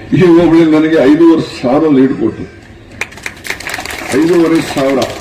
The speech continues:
ಮತ್ತೆ ತೂರೇವಳ, ದೊಡ್ಡೇರಿ ಹೋಬಳಿಯಿಂದ ಎಲ್ಲ ಒಕ್ಲಿಗ್, ಕೂಚಿಟ್ಟಿಗಳು ಇರೋದು ಒಕ್ಲಿಗರು, ರಾಜಣ್ಣಂಗೆ ಒಂದು ಓಟ್ ಹಾಕೋದಿಲ್ಲ ಅಂದ್ಬಿಡು. ಐದೂವರೆ ಸಾವಿರ ಲೀಡ್ ಅವ್ರು ಹಾಕ್ತಿದ್ರೆ ಎಲ್ಲಪ್ಪ ಬರೋದು ನನಗೆ?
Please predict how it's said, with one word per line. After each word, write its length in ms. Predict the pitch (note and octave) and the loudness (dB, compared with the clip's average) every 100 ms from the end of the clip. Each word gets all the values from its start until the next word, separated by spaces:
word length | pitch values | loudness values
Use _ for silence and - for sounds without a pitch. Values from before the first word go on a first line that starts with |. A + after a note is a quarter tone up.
| - - - - - - - - - - - - - - - - - - - - - - - | -14 -16 -16 -18 -18 -18 -18 -20 -20 -20 -20 -18 -18 -18 -18 -18 -18 -18 -16 -16 -16 -6 0
ಮತ್ತೆ 300 | C3 C#3+ C3+ | 2 2 2
ತೂರೇವಳ, 600 | D3 D3 D3+ D3 C#3+ C3+ | 2 4 4 4 2 2
ದೊಡ್ಡೇರಿ 380 | C3+ D3 D3 | 2 2 2
ಹೋಬಳಿಯಿಂದ 420 | D3 C#3+ D3 D3 D3+ | 2 2 2 2 2
ಎಲ್ಲ 180 | C#3 | 2
ಒಕ್ಲಿಗ್, 440 | D3 C3+ - D#3 C3 | 2 0 0 0 0
ಕೂಚಿಟ್ಟಿಗಳು 560 | C#3 C#3+ D#3+ C#3+ C#3+ | 0 0 0 0 2
ಇರೋದು 340 | C#3+ C#3+ C#3+ C#3 | 2 2 0 0
ಒಕ್ಲಿಗರು, 720 | C3+ D3+ D3 D3 D3+ C#3+ - - - - - | 0 0 0 0 -2 -4 -12 -18 -20 -20 -8
ರಾಜಣ್ಣಂಗೆ 540 | A2 C3+ D3 C#3+ C#3+ C#3 | -2 2 4 4 4 4
ಒಂದು 180 | C3 | 4
ಓಟ್ 80 | C3 | 2
ಹಾಕೋದಿಲ್ಲ 400 | C#3 C3+ C3 B2 | 0 2 2 4
ಅಂದ್ಬಿಡು. 540 | A#2+ A2 G#2 G2+ A#2+ D3 | 2 2 0 0 2 2
ಐದೂವರೆ 220 | D#3+ D3+ | 2 2
ಸಾವಿರ 240 | D3 C#3+ | 0 2
ಲೀಡ್ 340 | D3+ C#3 D3+ C#3+ | 4 4 2 2
ಅವ್ರು 180 | C#3 B2 | 0 0
ಹಾಕ್ತಿದ್ರೆ 380 | C3+ C#3 B2+ | -2 0 0
ಎಲ್ಲಪ್ಪ 280 | B2 C3 B2+ | 0 0 0
ಬರೋದು 280 | A#2+ A#2+ G#2+ | -2 -4 -2
ನನಗೆ? 300 | G#2 G2+ | -2 -2